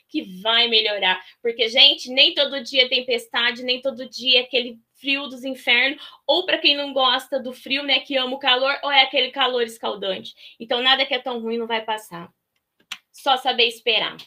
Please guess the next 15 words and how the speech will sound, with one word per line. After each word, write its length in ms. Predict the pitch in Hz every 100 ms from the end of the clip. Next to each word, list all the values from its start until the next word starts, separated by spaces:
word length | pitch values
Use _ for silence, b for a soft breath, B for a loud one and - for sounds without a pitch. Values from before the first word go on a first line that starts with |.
| _ _ _ _ _ _ B B B B
Elaborando 580 | 349 349 359 349 262 254
um 20 |
planejamento 600 | 277 262 262 262 226 220
estratégico 580 | - 214 220 208 - 247
pessoal, 600 | 262 - 320 320 381 -
temos 240 | 370 359 -
que 80 |
declarar 600 | 262 285 320 262 254 262 -
a 100 | 277
missão: 540 | 302 311 - 190 196 -
construir 480 | 262 262 320 339 370
e 40 |
manter 420 | 294 269 277 254
um 60 | 254
network 600 | 240 233 254 262 269 302